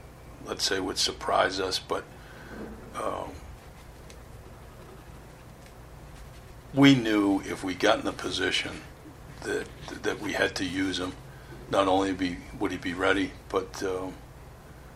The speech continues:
we might have to ride that horse for a while. And as it turned out, um, Affeldt was the bridge to get him in the game.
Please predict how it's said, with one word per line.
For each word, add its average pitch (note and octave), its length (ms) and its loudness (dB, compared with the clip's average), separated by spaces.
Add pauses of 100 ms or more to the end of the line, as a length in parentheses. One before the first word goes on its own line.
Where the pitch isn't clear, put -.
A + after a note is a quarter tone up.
(760)
we G#2+ 100 0
might F#2+ 200 4
have F#2+ 160 4
to F2+ 100 0
ride F2+ 280 8
that - 160 -2
horse - 240 -2
for - 140 -4
a - 60 -6
while. - 320 -6 (180)
And G#2 120 -8
as G2 180 -2
it F#2+ 140 -4
turned G2 340 4
out, G2 320 10 (560)
um, - 380 -10 (880)
Affeldt G2+ 560 4
was F#2+ 180 -4
the - 100 -8
bridge F#2+ 440 -2
to G2 120 -8
get F#2 180 2
him F2+ 100 -2
in F#2 120 -2
the F2+ 60 -2
game. F2+ 360 -4